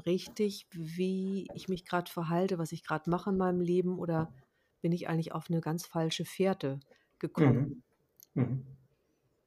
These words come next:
Speaker 2: Ja, und
Speaker 1: Und
Speaker 2: da
Speaker 1: ich glaube auch, wa-, was, weil, was, was ich natürlich auch mit Spiritualität verbinde, ist so was wie 'ne Achtsamkeit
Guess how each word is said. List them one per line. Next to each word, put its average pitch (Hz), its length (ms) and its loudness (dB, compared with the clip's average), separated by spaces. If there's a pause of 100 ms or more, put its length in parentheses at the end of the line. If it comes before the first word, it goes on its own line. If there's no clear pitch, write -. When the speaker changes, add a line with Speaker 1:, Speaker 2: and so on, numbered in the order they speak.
(400)
Speaker 2:
Ja, 135 220 10
und 131 200 4
Speaker 1:
Und 190 80 8
Speaker 2:
da - 0 -
Speaker 1:
ich 196 120 8
glaube 202 240 8
auch, 220 220 12
wa-, 196 160 8
was, 190 180 8
weil, 185 300 8 (100)
was, 175 220 0
was 180 140 4
ich 190 80 2
natürlich 180 320 2
auch 170 60 0
mit 175 120 2
Spiritualität 180 1000 0
verbinde, 196 540 6
ist 175 200 4
so 185 120 0
was 175 340 2
wie 170 320 2
'ne 165 340 4
Achtsamkeit 175 1000 0